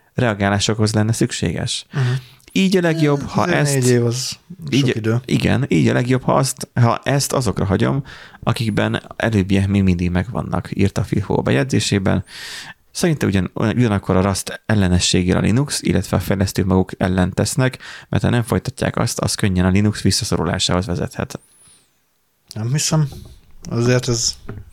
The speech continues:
Speaker 1: E, azzal
Speaker 2: Tehát
Speaker 1: indokolta.
Speaker 2: eddig is használták a Linuxot, ö, pedig nem Rustban volt megírva, de na mindegy, tehát nem ezen fog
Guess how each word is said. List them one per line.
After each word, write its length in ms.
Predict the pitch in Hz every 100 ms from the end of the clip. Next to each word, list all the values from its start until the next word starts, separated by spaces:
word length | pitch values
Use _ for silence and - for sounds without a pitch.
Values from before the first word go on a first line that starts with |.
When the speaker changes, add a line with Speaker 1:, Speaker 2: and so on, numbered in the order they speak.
| - - - - - - - - - - - - _ - -
Speaker 1:
E, 300 | - 117 117 107
azzal 120 | 123
Speaker 2:
Tehát 180 | 110 98
Speaker 1:
indokolta. 320 | 92 - 95
Speaker 2:
eddig 160 | 151
is 120 | 147 104
használták 640 | 139 - 135 131 131 127
a 40 | 127
Linuxot, 520 | 127 127 - 131 -
ö, 180 | 123 120
pedig 180 | 123 120
nem 160 | 120
Rustban 380 | 117 117 110 117
volt 200 | 117 110
megírva, 400 | 117 113 117 117
de 260 | 113 113 107
na 80 |
mindegy, 320 | 110 117 113 -
tehát 180 | 104
nem 140 | 110 107
ezen 220 | 104 104
fog 160 | -